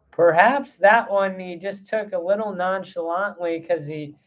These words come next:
didn't put two hands on. As Landwehr singles one through the left side,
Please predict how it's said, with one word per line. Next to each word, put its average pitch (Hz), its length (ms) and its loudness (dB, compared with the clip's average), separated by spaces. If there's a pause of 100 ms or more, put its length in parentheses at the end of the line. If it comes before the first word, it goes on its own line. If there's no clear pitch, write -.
(260)
didn't 240 260 -4
put 202 240 0
two 220 320 -10
hands 196 540 -6
on. 135 240 -2 (2250)
As 147 340 -2
Landwehr 214 1080 10 (140)
singles 269 720 8
one 247 300 6
through 262 320 4
the 240 100 6
left 240 300 8
side, 220 720 6